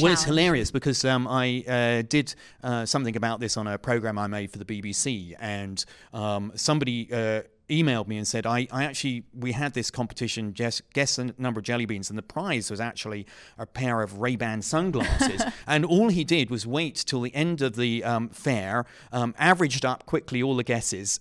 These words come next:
Speaker 1: guessed the average, and he won. And he said, "I should probably send you ten percent of these
Speaker 2: Yeah.
Speaker 1: sunglasses," but, uh,
Speaker 2: <laughs>
Speaker 1: unfortunately, it's not gonna be possible.
Speaker 2: It's
Speaker 1: But,
Speaker 2: not gonna
Speaker 1: um,
Speaker 2: be very useful pair of sunglasses
Speaker 1: <laughs> No,
Speaker 2: then,
Speaker 1: exactly.
Speaker 2: is it? <laughs> Right. <laughs> Um,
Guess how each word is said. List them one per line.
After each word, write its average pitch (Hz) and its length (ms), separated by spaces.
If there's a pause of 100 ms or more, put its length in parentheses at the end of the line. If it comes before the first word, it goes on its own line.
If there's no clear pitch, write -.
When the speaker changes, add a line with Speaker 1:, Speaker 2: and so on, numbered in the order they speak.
(160)
Speaker 1:
guessed 190 360
the 131 140
average, 113 580
and 135 260
he 170 180
won. 165 480 (340)
And 147 80
he 165 60
said, 156 180
"I 147 120
should 143 220
probably 143 360
send 151 320
you 127 80
ten 143 240
percent 131 420
of 120 80
these - 240
Speaker 2:
Yeah. 302 60 (160)
Speaker 1:
sunglasses," 104 520
but, 277 200
uh, 123 360
Speaker 2:
<laughs> - 40
Speaker 1:
unfortunately, 143 400
it's 147 80
not 156 80
gonna 139 100
be 135 100
possible. 143 600
Speaker 2:
It's 82 80
Speaker 1:
But, 101 60
Speaker 2:
not 247 140
gonna 226 140
Speaker 1:
um, 202 60
Speaker 2:
be 220 80
very 196 260
useful 190 300
pair 180 180
of 170 80
sunglasses 170 460
Speaker 1:
<laughs> 175 40
No, 170 140
Speaker 2:
then, 247 240
Speaker 1:
exactly. 214 300
Speaker 2:
is 233 80
it? - 20
<laughs> 240 840
Right. 277 400
<laughs> - 0 (680)
Um, 294 280